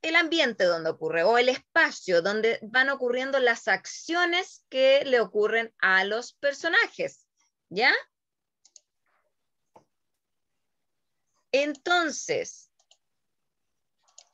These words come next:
¿cómo vamos hasta el momento, chiquillos? Les voy a hacer preguntas al término de la clase.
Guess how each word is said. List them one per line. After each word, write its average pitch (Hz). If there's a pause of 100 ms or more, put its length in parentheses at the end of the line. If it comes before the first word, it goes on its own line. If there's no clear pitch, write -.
(140)
¿cómo 294
vamos 320
hasta 320
el 294
momento, 302
chiquillos? 214
Les 226
voy 240
a 247
hacer 240
preguntas 247
al 277
término 277
de 285
la 285
clase. 202